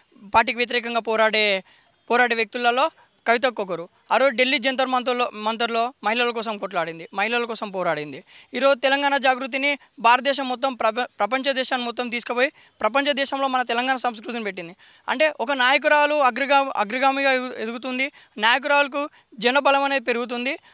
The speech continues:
అలాగే బీజేపీని, అంటే ఆ నాయకురాలను ఒకవేళ కేవలం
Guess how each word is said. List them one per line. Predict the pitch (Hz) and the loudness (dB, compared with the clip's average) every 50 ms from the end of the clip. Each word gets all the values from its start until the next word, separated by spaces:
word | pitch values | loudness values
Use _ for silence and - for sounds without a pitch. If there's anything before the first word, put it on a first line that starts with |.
| _ _ - | _ _ -2
అలాగే | - 240 269 277 294 302 320 - _ _ _ _ 320 202 | -2 0 0 2 2 2 2 0 _ _ _ _ -6 -2
బీజేపీని, | 226 269 294 285 311 311 294 277 269 233 185 151 - _ _ _ _ - | 0 0 2 4 2 2 2 0 -2 -4 -4 -6 -10 _ _ _ _ -6
అంటే | 233 247 294 | -2 0 2
ఆ | 277 220 240 | 4 4 4
నాయకురాలను | 254 262 247 247 285 269 302 294 285 294 294 285 | 4 6 4 4 4 4 4 2 2 4 2 0
ఒకవేళ | 269 254 262 262 262 277 285 277 - _ _ _ _ _ - | 0 0 2 2 2 2 0 0 -4 _ _ _ _ _ 0
కేవలం | 240 254 285 302 311 311 311 320 311 311 | 4 6 6 8 8 6 6 4 0 -2